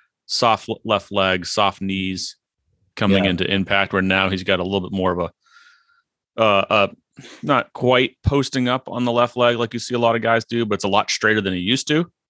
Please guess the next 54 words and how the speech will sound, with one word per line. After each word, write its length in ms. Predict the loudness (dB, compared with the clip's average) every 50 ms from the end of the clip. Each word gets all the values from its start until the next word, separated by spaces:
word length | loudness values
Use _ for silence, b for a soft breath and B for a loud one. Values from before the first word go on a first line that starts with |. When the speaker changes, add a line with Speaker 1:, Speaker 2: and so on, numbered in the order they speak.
| _ -6 -4
Speaker 2:
Mm-hmm. 280 | 0 0 0 0 0 -2
Speaker 1:
H-, 60 | -6 -4
his 220 | -4 -2 0 2
right 180 | 2 2 2 2
hip's 200 | 0 -2 0 0
a 40 | 0
lot 180 | 2 2 2 2
higher 280 | 2 2 4 4 4 4
at, 120 | 2 0 0 0
at 140 | 2 2
impact 440 | 2 0 0 0 0 0 -2 -4 -12 _ _ _ _ _ -14 -6
than 160 | 0 0 2 2
it 40 |
Speaker 2:
Mm-hmm. 100 | 2 0
Speaker 1:
used 140 | 0 0 0 0
to, 240 | 0 0 0 -2 -4
which 180 | -8 -8 -4 -2
is 80 | 0
gonna 140 | 0 0 0
get 120 | 0 0 0
that 160 | -2 -2 0
ball 160 | 2 2 4
airborne 320 | 4 2 2 2 2 2 2
a 40 | 2
little 140 | 0 -2 -2
bit 60 | -2
more, 260 | -2 0 0 -2 -4 _ _ _ _
which 140 | -4 0 0
I'm, 180 | 0 0 -2 -6 -6 -4
I 60 | -2
just 160 | -2 -2 -2
think 140 | -4 -6 -4
he, 200 | -4 -6 -6 -8 _ _ _ b b b b b b b
he 120 | 2 4
had 160 | 4 4 4
to 60 | 4 2
look 220 | 2 2 0 0
at, 100 | 0 0
at 100 | 0 -2
some 180 | -2 -4 -4 -4
point, 220 | -6 -8 -8 -8
like, 120 | -8 -6
"I 120 | -6 -6 -8 -6 -4
gotta 240 | -2 0 0 0 0
get 200 | -2 -2 -4 -4
this 200 | -6 -6 -6 -4
thing 140 | -4 -2
up 160 | -4 -4 -6 _ _ _ _ -14
a 60 | -8 -4
little 280 | 0 2 2 2 2
bit 140 | 2 0 0
more." 320 | 0 -2 -2 -2 -4 -6 _ _ _ b b b b b b b b b b b b _ _ -2
Speaker 2:
Yeah. 380 | 0 0 2 2 0 0 -2 -4
Speaker 1:
Um, 180 | -6 -8 -14